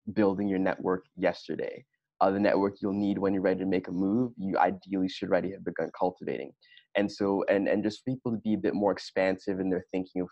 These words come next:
who the network is. Um, so for example, alumni, never forget about your alumni, not just school, but any group you've ever been a part of, your rec softball league, your kids', you know, uh, Saturday music class,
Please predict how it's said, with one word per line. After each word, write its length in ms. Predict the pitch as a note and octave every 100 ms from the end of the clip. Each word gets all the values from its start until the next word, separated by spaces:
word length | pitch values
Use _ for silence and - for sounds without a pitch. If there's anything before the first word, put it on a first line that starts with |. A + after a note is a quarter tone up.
| -
who 100 | G2
the 100 | F2+
network 380 | E2 - F2 -
is. 380 | G2+ F2 D2 - - - - -
Um, 520 | G2 F#2+ F#2+ F#2 F2 -
so 180 | - G#2+
for 140 | G2+ G2
example, 560 | G2 F#2 - F#2 F#2 -
alumni, 600 | G2 F#2 F#2 C#2+ A#1 A#1+ F#2
never 180 | F#2+ F#2
forget 220 | G2+ F#2+
about 200 | F2+ D#2
your 100 | F2
alumni, 480 | E2+ F2 E2+ - A#1+
not 240 | F#2 F#2 -
just 200 | F2 -
school, 460 | - G2+ C3+ C#3 G#2+
but 80 | -
any 240 | G#2+ A2+ A2
group 300 | G2 G#2 G#2+
you've 140 | G2+ -
ever 140 | G2+
been 140 | G2 F#2+
a 40 |
part 320 | - F#2+ F#2+
of, 180 | B2 C3+ G#2
your 360 | G2+ F#2 F2+ - _
rec 300 | F#2+ G#2+ -
softball 640 | - A#2 G2+ - F#2+ E2 D#2
league, 300 | F2 - - - -
your 320 | G#2+ G2 F#2+ - - _ _
kids', 460 | - A2 G#2 G2 -
you 120 | G#2
know, 280 | G2+ F#2+ F#2+
uh, 280 | - F2+ F2+
Saturday 680 | - - F#2+ G2 G2 G2
music 520 | F#2+ F#2+ G2 G2 D#2+ -
class, 560 | - C#2+ - - -